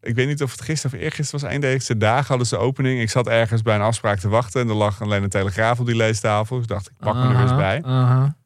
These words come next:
Speaker 1: Die hadden een stuk. Eh, eh, en nieuws deze week was, de files worden weer langer. Zijn weer op het niveau van voor corona. Dus thuiswerkeffect is niet meer te zien. We bezitten ook meer auto's dan voor corona. Eh, dus het wordt waarschijnlijk alleen maar erger.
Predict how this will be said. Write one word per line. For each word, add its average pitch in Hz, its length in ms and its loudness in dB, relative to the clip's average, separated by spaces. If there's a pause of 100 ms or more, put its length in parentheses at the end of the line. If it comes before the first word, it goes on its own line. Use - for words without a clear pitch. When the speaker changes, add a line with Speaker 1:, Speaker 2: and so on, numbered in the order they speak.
(120)
Speaker 1:
Die 123 100 0
hadden 127 140 4
een 123 60 2
stuk. - 420 -2 (100)
Eh, 107 720 2
eh, 92 460 -2
en 107 200 0
nieuws 123 360 2
deze 110 300 0
week 131 200 0
was, 101 340 -2
de 117 80 -8
files 139 380 -6
worden 113 260 -4
weer 104 380 -2 (200)
langer. 95 480 -2
Zijn 104 200 -6
weer 101 100 -2
op 98 60 -4
het 101 80 -4
niveau 104 320 0
van 98 100 0
voor 95 260 -2
corona. 95 560 -2
Dus 101 260 -6 (100)
thuiswerkeffect 101 720 -2
is 95 100 -4
niet 104 220 0
meer 95 120 -6
te 95 120 -10
zien. 95 340 -6
We 104 180 -4
bezitten 104 360 0
ook 104 100 -2
meer 107 200 2
auto's 107 360 -2
dan 120 120 -2
voor 123 200 -4
corona. 117 480 -4 (760)
Eh, 95 340 -4 (440)
dus 101 240 -2
het - 140 -16
wordt 98 200 -6
waarschijnlijk 101 380 -4
alleen 101 140 0
maar 92 180 0
erger. 120 200 -4